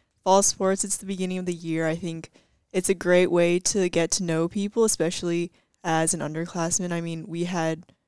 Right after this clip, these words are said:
two weeks of preseason from nine to four, I wanna say. It was pretty intense, but you really get to bond with all your teammates in that time. I mean, I got to know so many people this year, and I'm sure it was,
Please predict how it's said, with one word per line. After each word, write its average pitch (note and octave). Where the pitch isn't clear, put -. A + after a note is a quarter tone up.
two F#3
weeks F3
of E3
preseason D#3+
from E3
nine E3
to E3
four, E3+
I G3+
wanna A3
say. A#3
It F#3
was F3+
pretty F3
intense, D#3+
but F#3
you F#3+
really F3+
get F3+
to F#3+
bond D#3+
with E3
all D#3+
your D#3+
teammates D#3+
in E3
that E3
time. D#3+
I F3+
mean, E3+
I E3
got D#3+
to -
know D#3+
so D#3+
many D#3+
people D#3
this D#3
year, D#3+
and D#3
I'm D#3
sure D#3+
it D#3
was, D#3